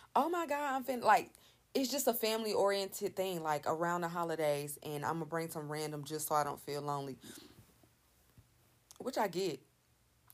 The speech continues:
with the, like, matching pajamas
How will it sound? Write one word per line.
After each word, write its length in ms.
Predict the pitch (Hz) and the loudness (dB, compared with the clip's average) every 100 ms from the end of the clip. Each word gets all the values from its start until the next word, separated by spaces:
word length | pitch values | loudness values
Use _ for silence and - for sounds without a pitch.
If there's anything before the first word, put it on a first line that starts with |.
| - | -8
with 240 | 175 185 180 | -4 -2 0
the, 100 | 165 | 2
like, 460 | 160 143 123 - - _ _ _ _ _ _ - - 160 | 4 2 0 -8 -20 _ _ _ _ _ _ -20 -12 -6
matching 320 | 151 151 160 | -4 -4 -6
pajamas 1000 | 156 151 143 147 143 143 139 139 139 | -8 -8 -8 -6 -6 -6 -6 -6 -6